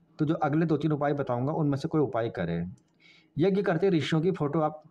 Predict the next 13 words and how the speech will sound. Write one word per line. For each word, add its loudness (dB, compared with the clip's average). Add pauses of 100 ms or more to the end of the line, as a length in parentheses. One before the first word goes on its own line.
(160)
लगा 0
सकते -8
हैं -8
किचन -6
में, -2 (800)
माता 0
अन्नपूर्णा 2
की 2
फ़ोटो 0
आप 0
लगा 2
सकते -6
हैं, -2